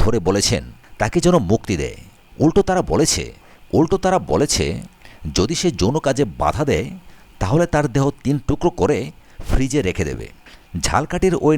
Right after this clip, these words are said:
নারীর ভাই বলেন, একদিন তার বোন তাকে বলে, ভাই, "আমি আর বাঁচব না, আমাকে নরক থেকে উদ্ধার করেন।" এদিকে সৌদি আরব থেকে যেদিন দুজন নারী ঢাকার বিমানবন্দরে নামেন, সেদিন তাকে দেখে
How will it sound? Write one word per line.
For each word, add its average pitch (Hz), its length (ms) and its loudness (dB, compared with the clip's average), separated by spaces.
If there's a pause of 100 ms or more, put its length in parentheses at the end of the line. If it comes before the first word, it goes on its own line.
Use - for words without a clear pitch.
নারীর 131 300 0 (180)
ভাই - 160 2 (140)
বলেন, 87 240 2 (640)
একদিন 131 360 -2
তার 151 140 4 (100)
বোন 127 160 6 (260)
তাকে 117 200 0 (120)
বলে, 156 200 2 (500)
ভাই, 139 220 2 (500)
"আমি 147 220 0
আর 110 240 0
বাঁচব - 380 -2
না, - 180 -6 (380)
আমাকে 156 320 -2
নরক 95 300 2
থেকে 135 180 -2
উদ্ধার 110 360 0
করেন।" 123 240 -4 (500)
এদিকে 147 320 2
সৌদি 180 360 2
আরব 143 160 2
থেকে - 280 0
যেদিন 131 300 2
দুজন 107 240 4
নারী 123 240 2
ঢাকার 113 400 -2
বিমানবন্দরে 117 640 0
নামেন, 131 520 -2 (380)
সেদিন 170 360 -2
তাকে 165 240 0
দেখে 127 400 0